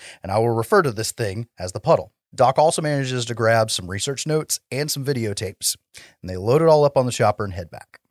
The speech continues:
So once they get back, they have Blair start an autopsy on the puddle,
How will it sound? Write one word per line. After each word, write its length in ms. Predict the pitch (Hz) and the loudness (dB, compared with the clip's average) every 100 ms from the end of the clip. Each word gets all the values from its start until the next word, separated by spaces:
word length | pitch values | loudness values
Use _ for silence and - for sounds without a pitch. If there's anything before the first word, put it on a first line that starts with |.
| _ - | _ -6
So 120 | 135 | -2
once 140 | 156 | -2
they 100 | 185 | 0
get 140 | 180 135 | 0 2
back, 260 | 117 110 | 2 2
they 140 | 127 110 | 0 -2
have 160 | 107 | 0
Blair 280 | 104 104 120 | -2 0 -2
start 300 | - 107 117 | -2 0 0
an 60 | 98 | 0
autopsy 580 | 101 107 98 - 143 - | -2 -2 -4 -4 -8 -4
on 180 | 101 117 | -2 -2
the 60 | |
puddle, 320 | 160 95 113 | -2 -4 -4